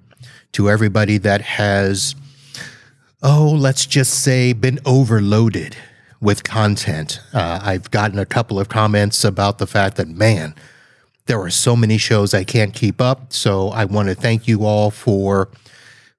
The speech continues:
putting up with the extra content. And I should let you know that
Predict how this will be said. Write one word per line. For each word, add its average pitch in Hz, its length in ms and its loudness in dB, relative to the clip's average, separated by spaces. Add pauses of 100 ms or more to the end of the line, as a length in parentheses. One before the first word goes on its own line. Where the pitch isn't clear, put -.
(340)
putting 170 320 2
up 151 180 -2
with 139 120 4
the 135 200 0
extra 135 320 -2
content. 123 800 0 (400)
And 180 560 0 (320)
I 135 80 -2
should 139 200 -2
let 131 200 -2
you 139 80 2
know 123 260 0
that 117 460 0